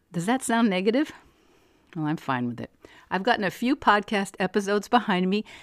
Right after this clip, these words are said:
and we have just finished World Vegan Month, November twenty twenty.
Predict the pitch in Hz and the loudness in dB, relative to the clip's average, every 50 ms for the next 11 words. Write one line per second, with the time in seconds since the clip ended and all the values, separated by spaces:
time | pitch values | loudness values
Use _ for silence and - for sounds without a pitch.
0 | - - - 180 170 180 170 185 208 170 180 165 151 - _ _ _ - - - | -16 -8 -4 -4 -2 -2 -2 -4 -4 -4 -4 -6 -6 -8 _ _ _ -12 -4 2
1 | 214 214 220 185 147 - - - - - - - - - - - - - 185 170 | 4 6 6 6 6 4 0 -10 -12 -12 -14 -16 -18 -18 -18 -8 -2 0 2 2
2 | 151 143 147 - - - - - - - - - - - - _ - 180 165 226 | 2 2 0 -2 -6 -8 -10 -12 -14 -16 -18 -20 -20 -20 -18 _ -4 2 4 6
3 | 254 277 269 220 226 - _ - 165 151 170 165 - 143 123 127 123 - - - | 6 6 6 4 0 -8 _ -6 -2 0 0 2 2 2 2 2 0 -2 -4 -8
4 | - - - - _ _ _ - 160 135 131 131 156 180 185 196 202 196 - - | -12 -18 -20 -20 _ _ _ -4 -2 -2 0 2 2 2 4 2 0 -2 -4 -4
5 | - 165 160 147 - - - 135 131 127 117 | -4 -2 -2 -2 -4 -4 -4 -4 -4 -4 -8